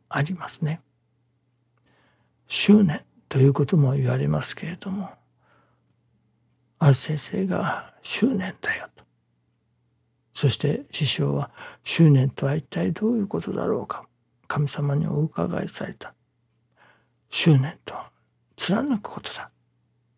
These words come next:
といただいたとおっしゃっておられました。まあ、いわば執念を持って貫く。これが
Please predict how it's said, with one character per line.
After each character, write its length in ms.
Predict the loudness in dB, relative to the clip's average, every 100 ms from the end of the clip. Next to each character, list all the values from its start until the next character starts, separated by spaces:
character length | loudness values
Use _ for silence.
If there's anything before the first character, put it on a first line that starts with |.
| _ _ _
と 240 | -4 -4 -6 _ _ _ _ _ _ _ _ _
い 80 | -4
た 140 | -2
だ 120 | -2 -4
い 80 |
た 160 | -8 -12
と 100 | -14 -20 _ _ _ _
お 60 | -2
っ 20 |
し 120 | 0
ゃ 40 | -2
っ 60 |
て 140 | -6 -6
お 40 |
ら 80 | -6
れ 120 | -8
ま 140 | -10 -12
し 80 |
た。 160 | -12 -18 _ _ _ _ _ _ _ _ _ _ _ _
ま 100 | 0 0
あ、 120 | -2 _ 6
い 120 | 8
わ 120 | 8
ば 300 | 4 -6 -10 _ _
執 320 | -10 -4 0
念 460 | 0 2 0 0 0
を 80 | 0
持 160 | 0
っ 40 | 0
て 220 | -6 -10
貫 380 | -4 -2 -2 -4
く。 180 | -10 -20 _ _ _ _ _ _ _ _ _ _ _ _ _ _ -2
こ 140 | 4
れ 100 | 4
が 340 | 4 0 -6